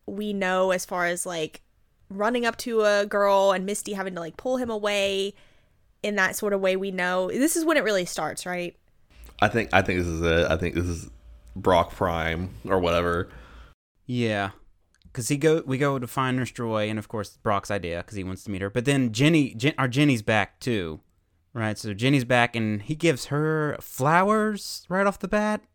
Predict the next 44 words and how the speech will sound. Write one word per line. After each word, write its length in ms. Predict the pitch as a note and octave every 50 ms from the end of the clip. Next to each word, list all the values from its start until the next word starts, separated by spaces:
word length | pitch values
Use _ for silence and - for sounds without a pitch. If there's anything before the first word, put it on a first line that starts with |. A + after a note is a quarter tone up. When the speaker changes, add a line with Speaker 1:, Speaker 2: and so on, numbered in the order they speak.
| -
Speaker 3:
and 420 | - C3 B2 A#2+ A#2+ A#2 A2+ A2 - -
Misty 260 | C3+ C3+ - - B2+
grabs 300 | G#2 A#2+ A#2+ B2+ B2+ B2+
him 60 | C3
by 100 | C3 B2+
the 120 | A#2+ -
ear 140 | G#2 A#2 A#2
and 80 | A#2 A2
just 140 | A2 - -
throws 240 | A#2 A2+ A2+ A2
him 100 | A#2 A2
on 80 | A2 G#2+
the 60 | G#2+
ground. 560 | G2 G#2+ A2 A2 A2 A2+ A2+ A#2 A2+ A2+ - - _ _ _ _ _ - -
Speaker 1:
Good 180 | - G3 F#3+ F#3+
old 180 | F#3+ - G3+ G3
Brock. 140 | - F#3+
Speaker 3:
Kinda 160 | - B2 A2+ A2
thing. 400 | - - A#2+ A2+ A2 A2 G#2+ - - - - - - _ _ _ _ _ _ -
Yeah, 400 | - A2 G2+ G2 G2 F#2+ F#2 F#2+ - -
and 120 | C3 D#3
this 140 | G3+ G3+ -
Jenny 240 | - F3 D#3 C#3+ B2+
also 380 | A#2+ B2 B2 - - A#2+ A2+
is 200 | G#2+ G#2+ G2 G2+
useless, 580 | A2 A2+ G#2 - - G#2 F#2+ F#2 - - - - _ _ _
too, 460 | - - A#2 G#2 F#2 E2+ E2+ F2 F2+ - - - - _
because 840 | - A2+ - - A2+ G#2 F#2+ F#2 F#2 F#2 F#2 F#2 - - - - - _ _ _ _ _ _ _ -
sh-, 200 | - - - -
she's 320 | - - - C#3+ C3 - - - _
trying 200 | - - F3 F#3
to 80 | F#3 E3+
control 420 | - D3 B2+ - - C#3+ C#3 C3
a 40 | B2
crime 360 | - - - B2 A2+ A2 G#2+
scene 200 | G#2 - A2+ G#2
here, 100 | G#2 G#2
of 100 | G#2 -
course, 220 | - - A2 G2+ -
'cause 180 | - G#2+ G2
Totodile 400 | - - D3 B2+ A#2+ A2 G#2+ G#2
has 140 | G#2+ A2 G2+
been 120 | G#2 F#2+ F#2
stolen. 600 | - - - - A2 G#2+ G2+ F#2+ F2 E2 E2+